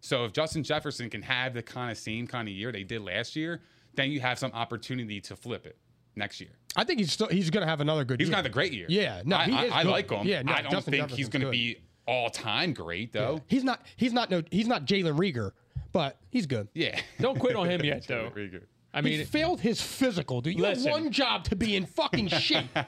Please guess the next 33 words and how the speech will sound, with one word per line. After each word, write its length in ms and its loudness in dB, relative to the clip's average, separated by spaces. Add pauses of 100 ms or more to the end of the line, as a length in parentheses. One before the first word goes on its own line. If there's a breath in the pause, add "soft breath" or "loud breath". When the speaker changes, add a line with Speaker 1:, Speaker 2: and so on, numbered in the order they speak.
Speaker 1:
<laughs> 240 -2
Speaker 2:
He 160 0 (180)
failed 320 2
his 140 -2
physical. 640 -2 (180)
Speaker 3:
Listen, 420 0
I'm 140 2
not 200 0
going 260 4
into 160 0
that, 300 4
okay? 360 2
The, 140 2
the 180 2
draft 460 0
pick 260 0
obviously 680 2
was 180 2
a 40 0
mistake. 600 0 (200 soft breath)
However, 640 2 (100)
I'm 160 2
saying 600 2
that 440 -2
don't 240 2
quit 220 0
on 220 0
Jalen 340 2
Reagor 320 2
as 180 0
a 60 -8
player 480 0
yet. 240 -10